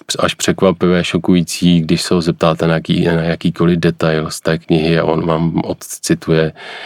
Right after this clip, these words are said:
eh, historii vlastně toho, jak, jak, eh, jak ten detail vlastně dospěl do té podoby, kterou známe z knihy. A je to prostě neuvěřitelné, do jakých podrobností to mám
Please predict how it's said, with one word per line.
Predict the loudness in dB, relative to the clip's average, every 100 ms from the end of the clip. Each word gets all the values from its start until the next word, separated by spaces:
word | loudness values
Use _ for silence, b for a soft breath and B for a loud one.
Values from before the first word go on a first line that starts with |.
| B B
eh, | -2 0
historii | 0 -2 -2 0 4 4 4 2
vlastně | -2 -4 -2
toho, | 0 0 0 0
jak, | 0 0
jak, | -2 -2 _ 0
eh, | 0 2 2 0 0 -2
jak | -4
ten | 0 2
detail | 2 0 0 0 0
vlastně | -2 -4 -2
dospěl | 0 0 -2 0 0
do | 0
té | 0 -2
podoby, | 0 0 -2
kterou | -2 -2 0
známe | 0 0
z | -2
knihy. | -2 0 2 0 -2 B B B B B _
A | -2 0 2 2 0
je | -2
to | -2 -2
prostě | -4 -4 0
neuvěřitelné, | 2 2 0 -2 -2 0 0
do | 0
jakých | -4 -6 -8
podrobností | -4 -2 -2 -6 -8 -8
to | -4
mám | -2 -4